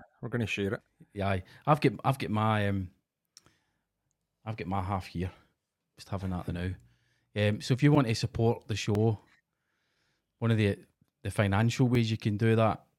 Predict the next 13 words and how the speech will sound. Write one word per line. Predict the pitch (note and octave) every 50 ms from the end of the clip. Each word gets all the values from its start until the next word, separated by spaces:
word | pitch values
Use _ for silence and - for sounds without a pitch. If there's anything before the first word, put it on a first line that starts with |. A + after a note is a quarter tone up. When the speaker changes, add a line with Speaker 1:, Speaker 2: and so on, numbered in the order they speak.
| -
Speaker 2:
is, | G2+ G2 F#2+ F#2 G2+ G2+
uh, | F#2+ F#2 F#2 F#2 F#2 F#2 F2+ F2+ E2+ - _ - -
buy | G#2+ G#2 G2+
me | G2+ G2
a | F#2+ F#2
coffee | - - F#2+ F#2 - - G#2 G2 F#2+ F#2+ F2+ - - _ _ _ _ _ _ _
dot | - G#2+ G#2+ G#2+ -
com | - G#2+ G2+ G2 F#2+ G2 -
slash | - - - G#2+ G2 F#2+ F#2+ F#2+ - - - -
S | G2 F#2+ F2+ - - -
M | F2+ F2+ F2+ -
R | E2+ F2+ F2+ -
E. | - E2+ F2 E2+